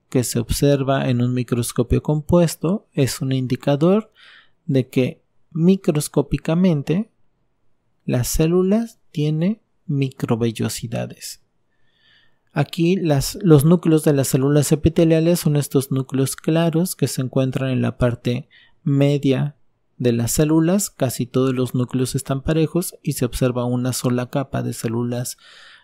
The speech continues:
epiteliales muy altas, poquito anchas, lo que nos daría un epitelio cilíndrico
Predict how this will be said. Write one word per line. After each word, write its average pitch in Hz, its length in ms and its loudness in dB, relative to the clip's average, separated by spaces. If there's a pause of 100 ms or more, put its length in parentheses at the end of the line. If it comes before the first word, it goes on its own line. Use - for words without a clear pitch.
epiteliales 175 1040 2 (500)
muy 185 460 6
altas, 143 680 -4 (280)
poquito 135 600 0
anchas, 170 580 -2 (520)
lo 135 160 0
que 135 100 -2
nos 127 220 0
daría 123 480 -2 (100)
un 120 140 -4
epitelio 113 560 -4
cilíndrico 165 1300 -2